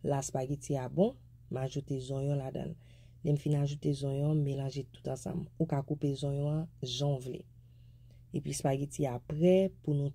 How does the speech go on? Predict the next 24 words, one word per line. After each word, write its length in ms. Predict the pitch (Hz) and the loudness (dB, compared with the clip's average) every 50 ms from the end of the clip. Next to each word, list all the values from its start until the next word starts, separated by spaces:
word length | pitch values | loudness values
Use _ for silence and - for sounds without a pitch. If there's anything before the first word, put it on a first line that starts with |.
| - - - - | -6 -14 -4 -4
tout 140 | 170 165 160 | 0 2 2
al 140 | 147 139 139 | 2 2 0
manje 320 | 139 135 131 127 131 143 | 0 -2 -4 -4 -4 -4
ansanm 460 | 135 127 127 - - 165 - - - - - - - - - - - - - - | -4 -4 -4 -6 -6 -4 -6 -6 -8 -10 -12 -16 -20 -20 -20 -20 -20 -20 -2 2
nan 160 | - 151 156 | 6 6 8
yon 120 | 156 151 151 | 8 6 6
asyèt. 400 | 151 - - 202 214 214 - 190 | 4 4 4 2 2 4 2 2
M 80 | 156 147 | 4 4
ajoute 460 | 147 151 160 165 165 - 185 185 190 | 4 4 4 2 6 8 8 10 10
l. 140 | 196 202 202 196 - - - - - | 8 6 4 0 -4 -12 -18 -8 0
Lè 160 | 147 147 151 | 4 4 4
m 60 | 151 | 4
fin 140 | - - 160 160 | 4 2 2 4
ajoute 460 | 160 160 156 156 160 160 - 185 190 196 | 4 4 4 2 0 4 6 8 8 8
l, 60 | 202 202 202 208 - - - - | 8 6 4 0 -6 -8 -2 2
m 60 | 151 147 | 2 2
ap 100 | 143 139 | 2 0
goute. 400 | 139 143 143 143 - - 156 160 - - - - - - - - - - - - | -2 -4 -4 -4 -2 -2 -2 -2 -2 -8 -18 -20 -20 -20 -20 -20 -20 -20 -2 4
M 100 | 175 170 | 6 8
pa 100 | 196 208 220 | 8 8 8
bezwen 340 | 254 269 240 233 226 180 156 139 135 135 139 | 6 4 4 6 6 6 6 4 2 0 6
di 140 | 170 190 202 | 8 8 8
nou, 160 | 202 202 196 | 10 8 6
timoun 680 | - - 196 185 180 185 196 208 208 214 214 220 214 | 6 6 8 10 10 10 10 8 6 6 4 2 0